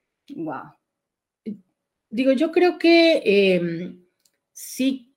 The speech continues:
Speaker 2: sí me encantaría, cuando yo, eh, antes, les dije, "Antes de irme a la pausa, quiero preguntar si sería prudente". <laughs> "¿Consideran ustedes prudente mandarle una nota a todas las personas y decirle, 'Oye, gracias porque me enseñaste esto y demás'?". Y obviamente yo sé que no es nada prudente,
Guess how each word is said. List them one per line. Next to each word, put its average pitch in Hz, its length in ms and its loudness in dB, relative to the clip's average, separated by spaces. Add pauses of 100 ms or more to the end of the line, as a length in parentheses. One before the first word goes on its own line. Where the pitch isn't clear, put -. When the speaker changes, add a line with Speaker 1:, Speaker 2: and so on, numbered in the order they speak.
(100)
Speaker 2:
sí - 240 -4
me 277 100 4
encantaría, 247 880 0
cuando 190 260 -2
yo, 185 300 2
eh, 202 240 0
antes, 196 360 -8
les 185 200 -6
dije, 185 200 -6
"Antes 196 200 -6
de 233 60 0
irme 226 140 -2
a 214 40 -4
la 190 100 -4
pausa, 180 240 -4
quiero 185 220 -4
preguntar 175 440 -6
si 185 140 -10
sería 175 380 -6
prudente". 185 760 -2 (140)
<laughs> - 140 -20
"¿Consideran 254 420 -4
ustedes 220 300 -2
prudente 202 640 -2 (260)
mandarle 247 380 0
una 302 160 4
nota 254 280 0
a 254 80 -4
todas 233 200 2
las 233 140 0
personas 214 440 -4
y 214 40 0
decirle, 190 280 -4
'Oye, 180 160 0
gracias 247 400 -4
porque 190 240 -8
me 165 120 -8
enseñaste 196 720 -2
esto 190 200 -4
y - 20 -2
demás'?". 180 460 -4 (320)
Y 214 140 4
obviamente 240 440 6
yo 214 120 6
sé 220 120 -4
que 196 120 0
no 190 80 0
es 185 100 0
nada 180 300 0
prudente, 170 600 -2